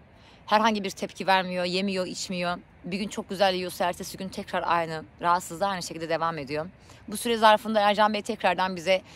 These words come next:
ilaç takviyesi yaptı. Ateş hiçbir şey yemeyip içmediği için biz sürekli ona yem verdik.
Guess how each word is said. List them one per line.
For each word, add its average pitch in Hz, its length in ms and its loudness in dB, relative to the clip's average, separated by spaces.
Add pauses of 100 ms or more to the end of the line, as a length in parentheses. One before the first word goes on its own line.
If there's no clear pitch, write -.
(180)
ilaç 190 260 2
takviyesi 160 500 -6
yaptı. 160 340 -6 (1000)
Ateş 262 280 0
hiçbir - 180 -4
şey 285 160 2
yemeyip 262 320 4
içmediği 226 360 -2
için 247 220 -2
biz 233 80 -4
sürekli 226 420 0
ona 226 340 4 (200)
yem 185 300 4
verdik. 156 460 -4